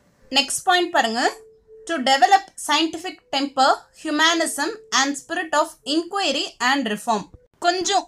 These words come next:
சயின்டிஃபிக்காவும் திங்க் பண்ணணும் and மனிதாபிமானமும் இருக்கணும். இது கூட ஒரு சீர்திருத்த உணர்வும் இருக்கணும்னு சொல்றாங்க. சீர்திருத்த உணர்வு, சயின்டிஃபிக் நாலேஜ் இதெல்லாம் என்ன மீன் பண்ண வராங்கன்னா, நம்ம ரொம்ப வந்து பிற்போக்கா சிந்திக்காம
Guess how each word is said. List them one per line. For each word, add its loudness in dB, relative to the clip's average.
சயின்டிஃபிக்காவும் 0
திங்க் -4
பண்ணணும் -2
and 0
மனிதாபிமானமும் 4
இருக்கணும். -4
இது -4
கூட -2
ஒரு -4
சீர்திருத்த -4
உணர்வும் -2
இருக்கணும்னு -2
சொல்றாங்க. 0
சீர்திருத்த -2
உணர்வு, 2
சயின்டிஃபிக் -2
நாலேஜ் 0
இதெல்லாம் 2
என்ன -2
மீன் -4
பண்ண -4
வராங்கன்னா, 2
நம்ம -4
ரொம்ப -4
வந்து -4
பிற்போக்கா -4
சிந்திக்காம -2